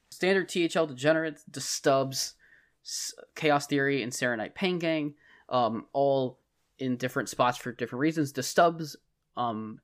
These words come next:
Sarah Knight Pain Gang moving up with good wins last week. Um, Standard T H L Degenerates staying where they are, um, potentially moving up if they start having some good wins.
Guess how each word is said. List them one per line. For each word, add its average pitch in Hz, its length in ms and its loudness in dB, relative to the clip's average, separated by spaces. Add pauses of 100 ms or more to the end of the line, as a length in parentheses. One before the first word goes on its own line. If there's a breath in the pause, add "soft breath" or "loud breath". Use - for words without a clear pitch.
(380)
Sarah 135 380 2
Knight 127 240 0
Pain 127 280 -2
Gang 120 460 -2
moving 113 440 -4
up 160 260 -8 (680 soft breath)
with 127 300 -6
good 123 260 0
wins 151 340 -2
last 156 340 -2
week. 151 440 -6 (540)
Um, 110 460 -4
Standard 165 280 2
T 151 120 2
H 143 100 -4
L 139 80 4
Degenerates 123 400 -4
staying 123 260 -4
where 110 120 -6
they 110 160 -2
are, 110 460 0 (560)
um, 120 180 -2
potentially 180 440 -2
moving 143 300 0
up 139 200 2
if - 100 -4
they 110 100 -4
start 107 220 -2
having 110 260 -4
some 110 160 -12
good 104 200 -8
wins. 143 520 -8